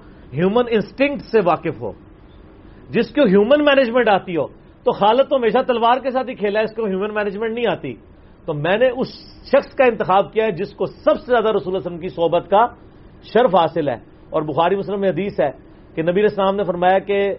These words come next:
ہر نبی کے ساتھ ایک امین ہوتا ہے، اور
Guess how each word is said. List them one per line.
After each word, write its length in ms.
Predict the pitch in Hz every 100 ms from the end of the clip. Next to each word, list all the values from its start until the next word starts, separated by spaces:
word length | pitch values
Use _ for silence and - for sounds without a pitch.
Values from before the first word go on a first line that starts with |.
| 113
ہر 180 | 147 226 269 - - -
نبی 320 | 151 190 240
کے 100 | 220
ساتھ 300 | 214 202 196
ایک 160 | 202 196
امین 280 | 185 214 262
ہوتا 220 | 160 113
ہے، 60 | 98 - - - - - - - - - - - - - - - - - - - - - - - - - - - - - - - - - - - - - - - - - - - -
اور 200 | 147